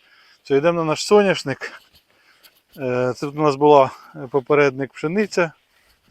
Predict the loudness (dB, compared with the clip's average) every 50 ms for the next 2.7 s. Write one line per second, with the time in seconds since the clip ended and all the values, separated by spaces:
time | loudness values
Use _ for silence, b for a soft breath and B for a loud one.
0 | _ _ _ _ _ -20 -20 -20 -16 -10 -8 -8 -6 -6 -6 -8 -6 -6 -6 -4
1 | 2 4 4 4 4 2 2 4 6 8 8 6 6 2 -2 -4 -2 -2 -2 -2
2 | -2 -2 -4 -2 2 4 6 6 6 6 4 2 -4 -6